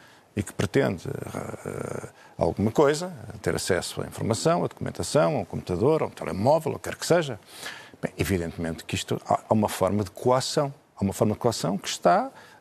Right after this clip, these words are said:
eh, que é indissociável dessa, dessa, dessa inquirição.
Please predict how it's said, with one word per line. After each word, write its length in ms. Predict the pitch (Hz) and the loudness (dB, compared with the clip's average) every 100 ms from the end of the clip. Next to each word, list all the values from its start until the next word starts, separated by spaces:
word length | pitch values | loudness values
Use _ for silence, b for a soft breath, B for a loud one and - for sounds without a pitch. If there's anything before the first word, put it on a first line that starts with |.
| - | -4
eh, 800 | 156 147 - - - - - - | 0 2 0 -2 -6 -8 -8 -4
que 100 | - | 2
é 40 | 143 | 2
indissociável 840 | 151 - 147 - 131 139 147 156 | 2 0 -2 2 2 2 0 -2
dessa, 580 | 147 156 - 160 160 165 | 0 -2 -2 -2 0 -2
dessa, 360 | 147 147 - 143 | -2 0 0 2
dessa 260 | 156 - | 2 2
inquirição. 540 | 175 185 190 202 214 | 0 0 -2 -2 -4